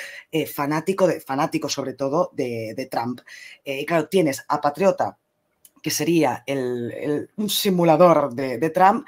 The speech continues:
y tienes representado en esta tía a, toda,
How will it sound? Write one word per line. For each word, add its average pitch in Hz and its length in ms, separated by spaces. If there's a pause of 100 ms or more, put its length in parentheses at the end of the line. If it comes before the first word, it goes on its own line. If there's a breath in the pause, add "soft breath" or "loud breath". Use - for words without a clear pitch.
(240 loud breath)
y 185 140
tienes 180 480 (220 loud breath)
representado 165 640
en 143 100
esta 170 300
tía 196 360
a, 160 200
toda, 180 340